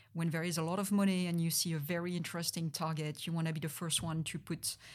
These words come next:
uh, your offer on the market, and therefore you squeeze very important diligence. So it's complacency,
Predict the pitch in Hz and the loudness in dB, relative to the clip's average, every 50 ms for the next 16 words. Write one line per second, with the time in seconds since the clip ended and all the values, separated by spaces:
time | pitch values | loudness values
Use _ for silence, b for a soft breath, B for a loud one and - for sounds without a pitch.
0 | B B B B 170 165 160 165 170 160 151 - 180 170 160 - - - 165 156 | B B B B -2 -2 0 0 0 0 2 2 2 0 0 0 -2 -2 -2 -2
1 | 147 - - 165 165 156 156 160 160 160 - - - 131 147 147 - 170 170 160 | -2 0 0 0 2 2 0 0 0 -2 -4 -4 -4 -4 -4 -2 0 0 0 2
2 | 185 202 196 202 - - 175 165 170 170 180 170 170 170 165 - - - - - | 2 2 0 0 -2 -2 -2 0 0 0 0 0 0 2 4 4 4 4 2 0
3 | - 208 180 151 170 175 170 - - 151 - 170 165 170 170 165 160 156 - 170 | -2 -2 0 0 0 -2 -2 -4 -4 -2 -2 0 0 0 0 0 0 -2 -2 -2
4 | 160 151 - 151 156 151 143 - - - 175 170 165 156 135 - 135 - - - | -4 -2 0 -2 -2 -2 -4 -6 -8 -6 -4 -2 -2 -2 -4 -4 -6 -6 -4 -4
5 | - - - B B B B B B B B - - 180 165 175 170 - - - | -4 -4 -4 B B B B B B B B -2 -2 0 2 4 4 4 4 4
6 | 208 196 - - 220 220 202 208 185 - - - 180 175 175 170 170 | 0 0 0 2 0 2 4 2 2 2 2 0 0 0 0 0 -2